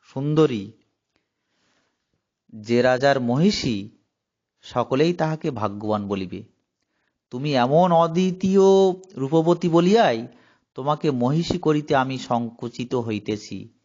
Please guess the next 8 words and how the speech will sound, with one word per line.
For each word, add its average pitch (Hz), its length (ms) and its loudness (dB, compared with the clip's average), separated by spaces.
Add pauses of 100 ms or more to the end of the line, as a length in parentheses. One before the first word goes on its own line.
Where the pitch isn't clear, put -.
(1300)
এই 117 180 -6
সমস্ত 156 600 -12 (340)
অংশে 104 840 -4 (500)
ইতিহাসের 160 600 0
অতিরিক্ত 180 800 0 (2250)
বঙ্কিম 151 480 0
উপন্যাসের 160 600 -2
নায়কে 120 960 0